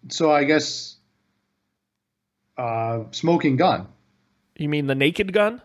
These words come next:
Speaker 1: Naked Gun, <laughs> Naked Gun, yeah.
Speaker 2: Yes, that was the eighth highest grossing movie that year. Five dollars for you. Congrats.
Speaker 1: Nice.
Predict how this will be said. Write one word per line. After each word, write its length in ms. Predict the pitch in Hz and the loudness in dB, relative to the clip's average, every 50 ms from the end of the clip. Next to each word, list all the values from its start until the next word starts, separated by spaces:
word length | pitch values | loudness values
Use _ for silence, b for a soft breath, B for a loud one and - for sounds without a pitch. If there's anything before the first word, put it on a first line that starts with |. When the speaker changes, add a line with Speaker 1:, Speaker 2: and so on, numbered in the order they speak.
| _ _ _ _ - | _ _ _ _ 0
Speaker 1:
Naked 340 | 180 214 226 - 190 156 131 | 2 2 2 2 0 -2 -2
Gun, 220 | 120 147 127 117 | -2 -4 -4 -2
<laughs> 60 | 117 | 0
Naked 320 | 127 147 165 - 170 143 120 | 0 0 0 0 0 -2 -2
Gun, 260 | 131 117 101 98 120 | -4 -8 -8 -4 -2
yeah. 260 | 139 147 135 113 98 | 0 0 0 0 2
Speaker 2:
Yes, 320 | - 226 320 339 - - - | 2 2 2 2 0 -2 0
that 140 | 214 196 | 0 0
was 120 | 208 196 170 | 0 0 -2
the 140 | 208 208 - - | -4 -4 0 0
eighth 240 | 220 226 277 - - | 2 2 0 0 0
highest 400 | 208 202 208 220 226 220 - - | 0 2 4 2 2 0 0 -2
grossing 280 | 196 185 - 226 233 | -2 -2 -2 -2 -4
movie 260 | 247 277 311 320 330 | -2 -2 0 0 0
that 200 | 269 196 160 135 | 2 2 2 0
year. 220 | 151 165 135 131 123 | 0 0 -2 -2 0
Five 260 | - 170 160 175 185 | 2 2 2 2 2
dollars 380 | - 170 156 160 170 185 180 - | 4 4 4 4 2 2 -2 -2
for 160 | - 233 247 | -2 -2 0
you. 240 | 262 277 269 214 147 | 0 0 0 -2 -2
Congrats. 760 | - 185 190 196 240 233 202 104 85 - - - - - - | -4 -4 -2 0 2 2 2 0 -2 -8 -10 -12 -12 -10 -8
Speaker 1:
Nice. 560 | 139 156 135 98 87 - - - - - - | -6 -6 -6 -6 -8 -12 -14 -14 -14 -16 -18